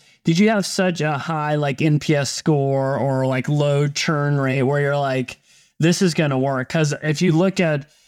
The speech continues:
like, f-, investors, SaaS is the holy grail 'cause of great margins and if it has great retention, sign me up. Like, what's the thought process that, or, like, yoloing it and, and doing the credit card game?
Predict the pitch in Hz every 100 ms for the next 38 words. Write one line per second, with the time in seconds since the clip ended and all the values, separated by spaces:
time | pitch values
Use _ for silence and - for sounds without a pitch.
0 | _ - 139 131 - - - - 151 147
1 | 233 277 - 180 147 135 135 - - -
2 | 156 151 160 151 160 147 147 123 147 151
3 | 135 135 127 123 123 127 117 110 131 147
4 | 139 135 131 127 127 127 123 120 131 127
5 | 131 160 151 143 143 135 139 123 - 147
6 | 135 127 135 160 151 135 - _ _ -
7 | 175 202 294 - 151 233 - 165 139 131
8 | 135 - - 127 123 120 135 135 131 -
9 | 135 147 180 156 135 131 131 123 123 123
10 | 127 131 131 123 135 139 139 135 117 143
11 | 151 127 117 113 113 110 110